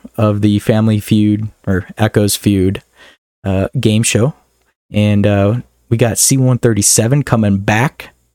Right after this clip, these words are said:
to, uh, defend their championship, possibly come out on top and make some more isk, come out with some more isk.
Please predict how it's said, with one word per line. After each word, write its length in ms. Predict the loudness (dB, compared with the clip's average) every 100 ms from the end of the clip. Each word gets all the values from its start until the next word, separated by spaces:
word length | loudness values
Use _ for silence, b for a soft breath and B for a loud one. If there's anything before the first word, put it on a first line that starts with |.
| _ -2
to, 320 | 0 2 0
uh, 240 | 0 -2 -8 _ b b _ _
defend 420 | -4 0 0 2
their 140 | 2 2
championship, 960 | 0 2 0 0 0 2 0 0 -4 _ _ _ _
possibly 580 | -2 -2 0 0 2 -2 -8 _
come 200 | -2 0
out 160 | 2
on 100 | 0
top 260 | 0 -2 0
and 220 | 0 2
make 160 | 0 0
some 140 | 0
more 180 | 0 0
isk, 420 | -2 -2 -2 -10 _ _
come 160 | -6 -6
out 160 | -6
with 80 | -8
some 140 | -6 -4
more 140 | -2
isk. 340 | -2 -4 -10